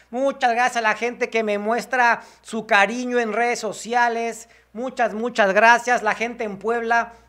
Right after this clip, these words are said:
que está pegando lonas, recomendando ca-, canales de YouTube, y ahí me metieron. Muchas gracias. También gracias a las personas que me ven con su familia.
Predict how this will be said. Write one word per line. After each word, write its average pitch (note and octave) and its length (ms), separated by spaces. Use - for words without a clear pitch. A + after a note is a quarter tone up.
que G3+ 80
está G#3 260
pegando A3 460
lonas, G#3+ 640
recomendando G3+ 840
ca-, G3 380
canales G3+ 520
de F#3+ 80
YouTube, A3+ 460
y G3 100
ahí A#3 200
me A3+ 120
metieron. G#3+ 680
Muchas A#3 460
gracias. A3 640
También A3+ 280
gracias A#3+ 300
a A3+ 40
las G#3+ 120
personas A#3 560
que G#3 260
me G3 140
ven G#3+ 160
con A3 180
su F#3+ 140
familia. A3 800